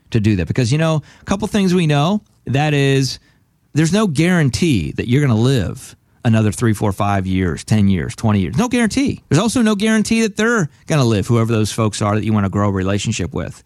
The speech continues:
another three, four, five, ten plus, whatever years. No guarantee. There's no guarantee your health in ten years will be just as good as it is or wherever it is today. There's, in other words, there's so many things that are not guaranteed. The only way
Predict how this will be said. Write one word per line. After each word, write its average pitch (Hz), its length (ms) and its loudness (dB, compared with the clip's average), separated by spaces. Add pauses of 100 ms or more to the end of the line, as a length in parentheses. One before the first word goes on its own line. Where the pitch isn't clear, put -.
(760)
another 120 200 4
three, 110 220 2
four, 101 180 -2
five, 87 300 -4
ten 87 300 -2
plus, - 400 -8
whatever 92 260 -4
years. - 320 -10
No 214 100 0
guarantee. 233 600 -2 (260)
There's 151 140 0
no 220 100 2
guarantee 220 540 0
your 165 100 0
health 147 480 -4 (320)
in 139 100 0
ten 160 220 2
years 151 240 2
will 127 120 2
be 113 460 2 (400)
just 165 280 0
as 113 80 2
good 135 180 2
as 117 140 2
it 117 80 2
is 120 360 2 (140)
or 113 180 2
wherever 123 460 0
it 101 80 0
is 120 260 -2 (280)
today. 180 280 -2
There's, 147 180 0
in 190 140 -2
other 208 140 0
words, 196 140 0
there's 180 140 -4
so 233 140 -2
many 240 140 0
things 208 240 -2
that 202 80 0
are 190 60 0
not 185 180 -2
guaranteed. 175 480 0
The 139 140 -2
only 208 320 0
way 175 540 0